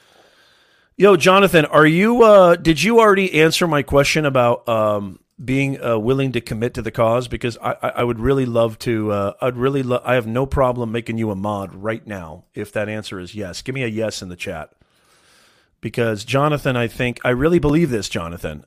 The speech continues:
Um, I'm really proud of you, man. I think that what you've been doing and how you've been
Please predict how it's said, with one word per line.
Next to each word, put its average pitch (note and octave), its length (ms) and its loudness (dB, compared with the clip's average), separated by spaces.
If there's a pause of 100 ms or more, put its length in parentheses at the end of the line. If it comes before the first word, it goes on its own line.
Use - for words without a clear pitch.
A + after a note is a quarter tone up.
Um, G2 540 -4 (100)
I'm - 180 -4
really C#3+ 280 2
proud D#3 280 6
of A#2+ 60 0
you, G2+ 100 -4
man. E2+ 360 -12 (100)
I A2 100 -2
think C#3 280 -6
that E3 140 -2
what - 180 -4
you've C3 200 -2
been E3+ 180 0
doing D#3+ 440 0 (1000)
and G2+ 760 -4
how B2+ 260 -4
you've C3 320 -2
been A2+ 560 -4